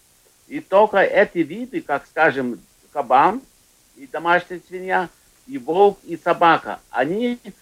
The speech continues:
может, э, их убрать вообще этого дикость, как, скажем,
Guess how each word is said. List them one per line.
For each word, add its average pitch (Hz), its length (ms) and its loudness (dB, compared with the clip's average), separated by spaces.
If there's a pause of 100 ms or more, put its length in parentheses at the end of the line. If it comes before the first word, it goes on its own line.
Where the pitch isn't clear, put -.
(300)
может, 170 520 2
э, 151 220 6
их 180 240 4
убрать 160 460 2
вообще 151 280 -4
этого 196 380 0
дикость, 202 580 -12
как, 175 200 -6
скажем, 165 420 -4